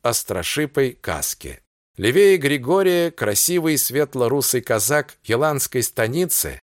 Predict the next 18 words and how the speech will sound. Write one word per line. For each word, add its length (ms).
на 120
ходу 580
то 140
снимал 540
с 100
правой 400
руки 300
перчатку, 800
то 240
надевал 540
опять. 720
Он 200
повторял 680
это 240
движение 800
беспрерывно, 1000
торопливо 540
шагая, 680